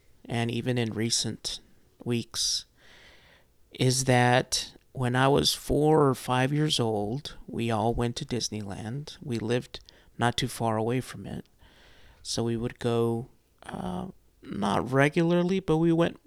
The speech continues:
a handful of times. On this occasion,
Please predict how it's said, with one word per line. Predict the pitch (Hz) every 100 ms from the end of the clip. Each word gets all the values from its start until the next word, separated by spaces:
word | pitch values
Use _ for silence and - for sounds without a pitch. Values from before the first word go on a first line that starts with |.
| _
a | -
handful | 131 123 110 101
of | 104
times. | - - 147 - - _ - - - - - - - _ _ _ -
On | 151
this | 185 208
occasion, | 208 - 165 175 156 160 156 156 156